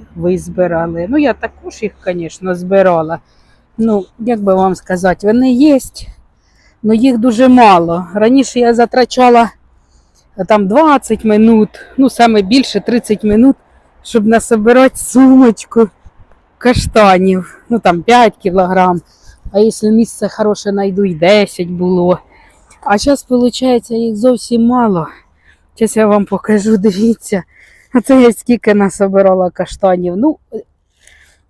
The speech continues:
мороженого навіть не відбила. Ну, нічого страшного.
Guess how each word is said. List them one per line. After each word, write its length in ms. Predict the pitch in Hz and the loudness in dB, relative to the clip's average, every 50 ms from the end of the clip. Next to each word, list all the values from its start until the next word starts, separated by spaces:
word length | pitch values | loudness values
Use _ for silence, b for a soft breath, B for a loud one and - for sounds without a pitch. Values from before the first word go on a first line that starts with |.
| _ _ _ _ _ _ _ _ _ _ _ - | _ _ _ _ _ _ _ _ _ _ _ -4
мороженого 580 | 247 269 247 226 208 196 180 - 185 180 175 165 | 0 2 2 2 0 -2 -6 -8 -10 -10 -10 -10
навіть 220 | 175 175 175 170 | -10 -10 -8 -8
не 140 | 180 180 180 | -8 -8 -8
відбила. 380 | 180 180 196 190 190 185 175 180 | -8 -8 -6 -6 -4 -2 -2 0
Ну, 120 | 240 311 | 0 0
нічого 320 | 277 285 254 - - 247 - | 0 -2 -2 -4 -6 -12 -12
страшного. 720 | - - - 226 240 - - - 185 175 151 151 160 | -12 -10 -10 -10 -10 -12 -12 -10 -8 -8 -8 -8 -10